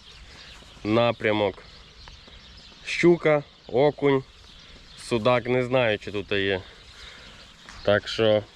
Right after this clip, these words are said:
кому цікаво, дивіться, бо я взагалі такий собі спінінгіст, більше короп'ятник.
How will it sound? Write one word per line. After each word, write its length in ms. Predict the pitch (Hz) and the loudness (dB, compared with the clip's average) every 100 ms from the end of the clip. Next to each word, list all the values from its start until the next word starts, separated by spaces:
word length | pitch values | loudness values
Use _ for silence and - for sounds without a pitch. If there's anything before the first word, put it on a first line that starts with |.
| - | -6
кому 220 | 110 139 | 0 0
цікаво, 460 | 135 139 147 147 143 | 0 -2 2 2 2
дивіться, 500 | 135 143 139 - 101 | 0 0 0 -4 -6
бо 160 | 98 | -2
я 220 | 107 113 110 | 0 0 0
взагалі 540 | 107 113 120 117 104 | 0 0 2 0 -2
такий 340 | - 110 117 | -4 -4 -4
собі 300 | 113 110 98 | -4 -6 -6
спінінгіст, 760 | 101 - 110 113 117 156 160 - | -8 -2 0 2 2 0 -2 -6
більше 400 | 120 123 - 120 | -2 -2 -2 -2
короп'ятник. 760 | 131 127 123 131 117 - 87 | 2 0 0 0 0 -2 -10